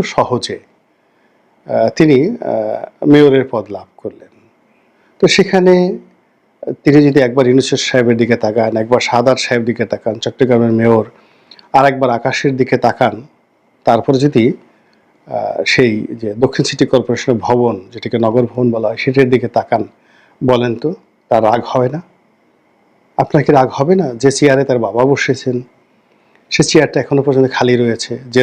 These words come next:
চেয়ারটাতে তিনি বসতে পারতেন সত্যিকার ভোট হলে সেই চেয়ারটা খালি রয়েছে। আবার সেই চেয়ারে বসার জন্য আদালত থেকে রায় দিয়েছে, আবার সেই চেয়ার এখন তাকে বসতে দিচ্ছে না। তারেক রহমান সাহেবের কথা যদি চিন্তা করেন যে এই যমুনাতে কে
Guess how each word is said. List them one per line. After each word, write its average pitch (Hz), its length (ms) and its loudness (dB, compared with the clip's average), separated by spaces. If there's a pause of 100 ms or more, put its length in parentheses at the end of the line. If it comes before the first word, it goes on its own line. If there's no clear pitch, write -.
(120)
চেয়ারটাতে 127 400 0 (100)
তিনি 131 160 4 (120)
বসতে 131 320 0 (240)
পারতেন 113 380 -2 (800)
সত্যিকার 127 380 0
ভোট 117 240 -4
হলে 120 200 0
সেই 131 180 0
চেয়ারটা 123 280 -2 (100)
খালি 131 240 2
রয়েছে। 117 300 -2 (720)
আবার 160 180 6 (200)
সেই 170 180 0
চেয়ারে 170 340 6
বসার 110 380 -4
জন্য 95 220 -12 (480)
আদালত 147 420 2
থেকে 120 220 -10
রায় 101 200 -12
দিয়েছে, 120 320 -2
আবার 147 200 2
সেই 151 140 2
চেয়ার 151 240 4
এখন - 120 -4
তাকে 135 240 0
বসতে 185 300 0
দিচ্ছে - 280 -12 (100)
না। - 80 -20 (1200)
তারেক 160 240 2
রহমান 170 220 2
সাহেবের 165 280 2
কথা 156 220 0
যদি 139 220 0
চিন্তা 139 280 0
করেন 127 260 0
যে 135 60 2 (120)
এই 151 140 6
যমুনাতে 151 380 4
কে - 140 4